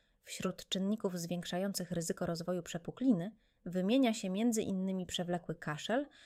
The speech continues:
noszenie ciężkich przedmiotów, otyłość oraz ciążę.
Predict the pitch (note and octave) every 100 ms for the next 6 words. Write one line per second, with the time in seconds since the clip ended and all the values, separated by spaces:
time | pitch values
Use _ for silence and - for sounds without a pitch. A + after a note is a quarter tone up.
0 | - - - G3+ G3 G3+ F#3 - C4+ -
1 | - - F3 E3+ D#3+ F3+ - - - F3
2 | F3 E3+ B3 - - - F#3 F3 - -
3 | F3 D3+ D3+ D#3